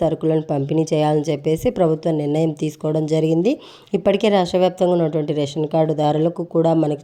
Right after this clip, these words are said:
చివరి తేదీ అనేది లేకుండా అర్హతనే ప్రామాణికంగా తీసుకొని అప్లై చేసుకోవడానికి ప్రభుత్వం అయితే అవకాశం అయితే ఇస్తూనే ఉంది. కాబట్టి అర్హతనే ప్రామాణికంగా తీసుకొని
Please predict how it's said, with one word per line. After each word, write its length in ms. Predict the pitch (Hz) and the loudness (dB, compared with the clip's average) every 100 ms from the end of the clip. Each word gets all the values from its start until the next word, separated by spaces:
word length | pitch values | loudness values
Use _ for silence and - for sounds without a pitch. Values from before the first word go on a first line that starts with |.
| - | -4
చివరి 320 | 147 160 175 151 - - - | -2 2 2 0 -4 -18 2
తేదీ 260 | 170 165 175 160 | 4 6 4 4
అనేది 320 | 160 165 160 143 | 4 4 2 0
లేకుండా 340 | 139 160 170 151 | 0 2 2 2
అర్హతనే 400 | 147 147 170 170 170 | -2 0 0 0 0
ప్రామాణికంగా 760 | 139 143 156 160 156 156 156 151 | -2 0 0 0 0 0 0 0
తీసుకొని 400 | 147 143 - 202 214 | -4 -4 0 2 2
అప్లై 240 | - 175 170 | 0 -2 0
చేసుకోవడానికి 580 | 170 165 - 160 165 160 156 | -2 -4 -2 -2 0 -2 -2
ప్రభుత్వం 380 | 139 143 165 143 - - - 160 | -2 0 0 0 -6 -20 -6 0
అయితే 160 | 160 165 139 | 2 4 2
అవకాశం 400 | 143 156 170 160 147 | 2 2 2 2 0
అయితే 180 | 147 147 | 0 0
ఇస్తూనే 340 | 143 160 170 165 | 0 2 4 4
ఉంది. 200 | 160 214 277 | 4 0 2
కాబట్టి 340 | 185 165 170 180 160 | 0 2 0 0 0
అర్హతనే 420 | 143 151 165 170 165 | -2 -4 -2 -2 -2
ప్రామాణికంగా 680 | 147 147 156 156 160 160 151 | -4 -2 -2 -2 -2 -2 -4
తీసుకొని 400 | 151 143 170 196 | -6 -4 0 0